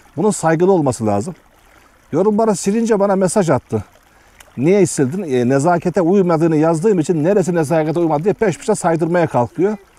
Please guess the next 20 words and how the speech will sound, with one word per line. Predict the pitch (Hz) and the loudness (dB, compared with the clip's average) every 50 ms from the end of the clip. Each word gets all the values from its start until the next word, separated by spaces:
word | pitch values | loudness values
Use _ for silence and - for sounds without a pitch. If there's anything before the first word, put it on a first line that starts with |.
| _ _ _ - - _ _ _ - | _ _ _ -20 -20 _ _ _ -10
E, | - 143 | -10 -10
kim | - - - 226 | -4 -2 0 2
olduğunu | 269 254 233 208 226 226 208 | 2 2 2 2 2 2 4
merak | 196 190 202 233 214 180 151 | 2 2 2 2 0 0 -2
ettim. | 135 - - 214 196 | -4 -4 -4 -6 -2
Profiline | - 196 208 220 185 208 208 220 196 | 0 0 0 2 0 0 0 0 2
girdiğin | 165 196 196 196 240 220 | 4 2 2 4 2 0
zaman | 170 180 170 165 | 0 0 0 2
bakıyorum | 185 202 - - 170 160 170 | 0 -2 0 0 0 0 0
profili | 139 - 214 208 175 147 170 214 - | 0 0 0 0 0 0 -2 -4 0
kilitli. | - 175 151 156 139 - 110 107 101 | 0 0 0 0 -2 -2 -4 -2 0
Ya | 120 170 185 170 | 0 0 0 -2
kendini | - - 185 196 220 214 196 185 | -2 -2 -4 -2 0 -2 -2 -2
gizliyorsan | 139 185 185 160 175 226 220 - 185 175 | -2 -4 -6 -4 -2 -2 -2 0 0 0
orada | 180 175 | 2 2
yorum | 151 147 170 175 165 | 2 2 2 2 2
yazmana | 170 156 147 175 175 156 | 0 0 0 0 -2 0
zaten | 139 175 180 - - 135 120 | 0 0 -2 -2 -2 -2 -2
gerek | 117 107 104 98 - | 0 -2 -2 -4 -6
yok. | 104 92 | -8 -8